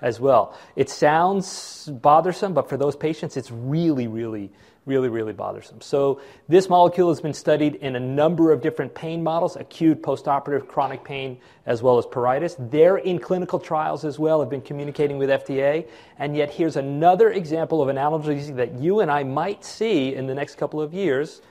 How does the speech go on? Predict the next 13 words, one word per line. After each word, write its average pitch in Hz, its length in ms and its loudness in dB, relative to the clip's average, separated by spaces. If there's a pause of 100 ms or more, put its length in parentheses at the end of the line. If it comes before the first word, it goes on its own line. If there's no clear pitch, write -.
(280)
with 107 220 -8 (260)
little 127 300 -2
to 143 140 -8
no 131 120 -4
respiratory 127 500 -6
depression, 127 520 -8 (480)
peripherally 139 560 0
acting 127 340 -6
only, 120 380 -6
that 107 140 -6
has 104 240 -12
analgesic 104 580 -14
benefits. - 560 -18